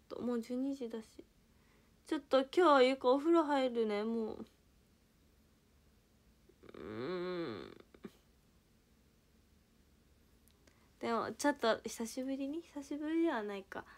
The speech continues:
ショールームできてよかったです。皆さんとお話ができてよかったです。でもお風呂入ったらどうせ寝れなくなっちゃうんだよね。まあ、その時はその時で。<laughs>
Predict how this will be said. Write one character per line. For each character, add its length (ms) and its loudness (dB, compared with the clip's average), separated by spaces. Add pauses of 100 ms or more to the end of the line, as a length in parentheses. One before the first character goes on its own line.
(160)
シ 100 -12
ョ 100 2
ー 40 4
ル 80 4
ー 120 0
ム 120 -2
で 160 0
き 100 -20
て 340 -10 (320)
よ 160 -8
か 140 -8
っ 160 -6
た 80 -10
で 160 -10
す。 240 -18
皆 220 -4
さ 180 0
ん 60 -6
と 340 -4 (1160)
お 80 -2
話 420 -2
が 120 -4
で 120 -6
き 120 -18
て 120 -10
よ 120 -6
か 160 -12
っ 40 -14 (100)
た 100 -16
で 120 -10
す。 220 -16 (460)
で 120 0
も 140 6
お 40 6
風 120 6
呂 80 8
入 120 6
っ 60 -4
た 160 0
ら 120 4 (120)
ど 200 10
う 60 2
せ 140 4
寝 160 4
れ 100 4
な 140 2
く 120 -8
な 100 0
っ 60 -4 (100)
ち 100 -4
ゃ 80 0
う 20 -2
ん 140 -4
だ 80 -4
よ 120 -6
ね。 240 -8 (440)
ま 160 2
あ、 40 -2
そ 120 2
の 80 2
時 200 6
は 120 12
そ 140 0
の 100 0
時 300 -4
で。 240 -2
<laughs> 40 -4